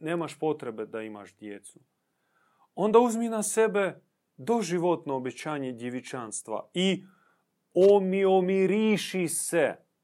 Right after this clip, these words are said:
djevičanstvom. To je novi glagol. Znači, postani ona mirisna cvijeća koja stoji kod nas, e, sa straga,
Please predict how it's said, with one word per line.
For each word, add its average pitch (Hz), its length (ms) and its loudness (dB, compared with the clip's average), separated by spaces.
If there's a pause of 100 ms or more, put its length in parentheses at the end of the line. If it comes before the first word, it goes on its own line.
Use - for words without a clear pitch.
djevičanstvom. 123 920 -6
To 113 100 -8
je 117 60 -8
novi 143 240 2
glagol. 120 580 -4 (840)
Znači, 151 460 -2 (280)
postani 185 800 6 (1400)
ona 170 160 4
mirisna 190 640 2
cvijeća 170 500 -2
koja 120 240 -2
stoji 139 340 0
kod 120 200 -6
nas, 143 320 -8
e, - 640 -20
sa - 180 -6
straga, 160 640 0